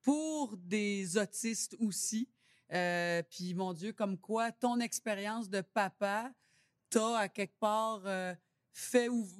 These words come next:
t'a ouvert tout un monde sur quelque chose qui te, qui te touche, que tu portes et, et que tu veux à ton tour faire évoluer aussi, en fait, hein ?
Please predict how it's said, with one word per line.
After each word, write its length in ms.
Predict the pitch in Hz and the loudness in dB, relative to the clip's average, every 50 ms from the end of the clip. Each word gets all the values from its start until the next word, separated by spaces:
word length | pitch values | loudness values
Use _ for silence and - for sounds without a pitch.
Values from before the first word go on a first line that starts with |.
| - - | 0 2
t'a 120 | 262 240 | 4 4
ouvert 400 | 247 240 220 226 247 254 254 254 - | 4 4 4 4 4 4 2 0 -6
tout 160 | - 294 - - | -8 -8 -4 0
un 180 | 285 247 226 | 0 2 2
monde 480 | 220 214 220 233 247 262 262 254 254 240 | 2 0 0 0 2 2 2 2 2 0
sur 280 | - - - - 226 - _ | -2 -4 -8 -10 -10 -10 _
quelque 240 | - 233 214 - - | -4 -4 -4 -2 -2
chose 380 | - 233 233 240 240 226 - - | -2 -2 -2 -2 -2 -4 -6 -10
qui 180 | - - - - | -10 -12 -14 -8
te, 200 | _ 226 214 202 | _ -2 0 0
qui 180 | 196 - - - | -2 -4 -10 -4
te 160 | - 226 208 | 0 0 0
touche, 460 | - - - 240 240 247 240 - - - | 0 -2 -2 0 0 0 0 -2 -4 -6
que 100 | - 156 | -6 -6
tu 200 | - - - - _ _ | -4 -6 -6 -8 _ _
portes 520 | 233 226 233 220 - _ _ - - - _ _ - - _ - | -2 -2 -2 -2 -6 _ _ -20 -20 -20 _ _ -20 -18 _ 2
et, 260 | 185 202 214 185 220 | 2 2 2 0 -2
et 60 | 208 - | -4 0
que 100 | - 233 | 0 0
tu 240 | - - - - 202 | 0 0 -2 -6 -6
veux 220 | 185 214 233 233 | -2 0 0 2
à 80 | 214 208 | 0 0
ton 260 | - 240 220 214 - | 0 0 0 0 -2
tour 500 | - 247 247 254 254 254 254 240 208 - _ _ _ _ _ _ _ - - - 190 | -2 0 0 0 0 0 -2 -4 -6 -10 _ _ _ _ _ _ _ -18 -12 -12 -10
faire 380 | - - 240 226 233 226 208 | -2 2 2 2 2 2 2
évoluer 580 | 226 214 185 208 208 196 202 208 214 226 220 233 190 | 0 0 2 0 0 0 -2 -4 -4 -6 -8 -6 -6
aussi, 440 | 202 175 - - - 254 277 285 | -6 -6 -4 -4 -4 -4 -4 -4
en 100 | 220 196 | -4 -6
fait, 240 | 180 - - 214 226 - - | -6 -6 -8 -10 -10 -10 -10
hein ? 220 | 208 202 214 247 | -10 -10 -10 -12